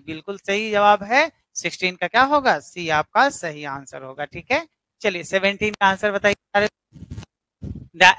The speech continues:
antonym of great, great मतलब महान, महान। Great का antonym क्या होगा? Great का उल्टा क्या होगा? Okay, Great का उल्टा क्या होगा? रजत,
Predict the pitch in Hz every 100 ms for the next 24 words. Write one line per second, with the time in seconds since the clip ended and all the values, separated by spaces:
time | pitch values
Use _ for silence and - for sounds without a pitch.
0 | 208 214 247 226 220 214 185 185 196 147
1 | 175 202 190 190 247 247 175 160 175 151
2 | 156 170 175 190 151 _ _ _ _ 151
3 | 180 214 220 214 220 - 185 190 202 196
4 | 196 202 185 185 160 143 147 196 208 220
5 | - 185 180 190 180 151 143 127 135 160
6 | - 277 - _ _ _ _ 156 175 190
7 | - 190 180 175 190 196 190 196 208 240
8 | 202 180 214